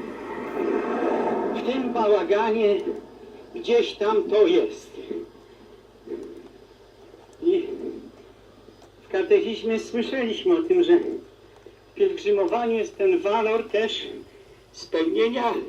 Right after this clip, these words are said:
w człowieku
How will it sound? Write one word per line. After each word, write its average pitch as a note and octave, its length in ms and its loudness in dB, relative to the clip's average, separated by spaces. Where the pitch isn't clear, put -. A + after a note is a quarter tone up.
w - 60 -20
człowieku G#3+ 800 4